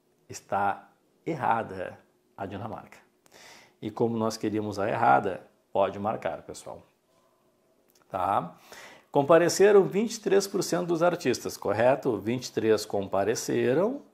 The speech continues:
ou os artistas compareceram. Muito bem. Então, errada, incorreção, Dinamarca é o teu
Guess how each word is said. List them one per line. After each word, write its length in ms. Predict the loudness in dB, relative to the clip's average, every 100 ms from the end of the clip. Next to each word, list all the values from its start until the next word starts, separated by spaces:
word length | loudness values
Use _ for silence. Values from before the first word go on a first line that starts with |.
| _ _ _ _ -2
ou 340 | 2 6 6
os 100 | 6
artistas 920 | 4 2 0 -2 -2 0 -2 -2 -6 -18 -6
compareceram. 1000 | -6 -2 0 -2 -4 -4 -4 -4 -6 -12 -18 -16
Muito 460 | -10 -8 -8 -10
bem. 180 | -12 -14 _ _ -20 _ _
Então, 300 | -4 -4 -4 -4
errada, 880 | 0 6 8 8 4 0 0 -4 -16 _ _ -4
incorreção, 1300 | -2 -2 -4 -4 -4 -4 -4 -2 0 0 -4 -8 -14 _ _ _ _ _
Dinamarca 1120 | -8 4 6 6 4 2 0 0 0 0 -2 -8
é 140 | -4 -4
o 80 |
teu 420 | -2 -2 0 0